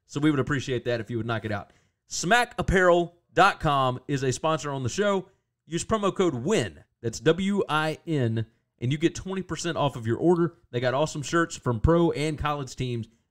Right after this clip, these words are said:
Go check 'em out. They got some really fun stuff, really funny stuff as well. Um, and anything that's over forty dollars that you buy, uh, it, you can buy three T-shirts that are twenty bucks a piece. It's sixty bucks.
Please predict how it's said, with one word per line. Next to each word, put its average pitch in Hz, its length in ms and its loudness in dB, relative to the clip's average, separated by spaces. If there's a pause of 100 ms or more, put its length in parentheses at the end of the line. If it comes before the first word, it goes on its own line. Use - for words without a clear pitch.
(160)
Go 175 120 -2
check 165 180 -2
'em 123 80 -4
out. 98 140 -8
They 120 80 -4
got 139 140 -2
some 123 120 -4
really 151 220 2
fun 156 300 -4
stuff, 156 320 -2
really 151 200 -2
funny 147 320 -4
stuff 107 320 -6
as 98 100 -12
well. 110 340 -2 (360)
Um, 113 320 -4 (180)
and 190 160 -2
anything 240 360 -6
that's 196 200 -6
over 190 280 0
forty 185 260 0
dollars 180 380 -2
that 180 120 -6
you 170 60 -4
buy, 214 260 -2 (520)
uh, 120 80 -4 (120)
it, 131 280 -12 (240)
you 170 120 -10
can 180 120 -6
buy 139 160 0
three 170 280 -6
T-shirts 127 460 -4
that 107 80 -4
are 101 80 -8
twenty 151 220 -6
bucks 135 200 -4
a 117 40 -10
piece. 117 280 -6
It's - 120 -20
sixty - 260 -12
bucks. 117 380 -4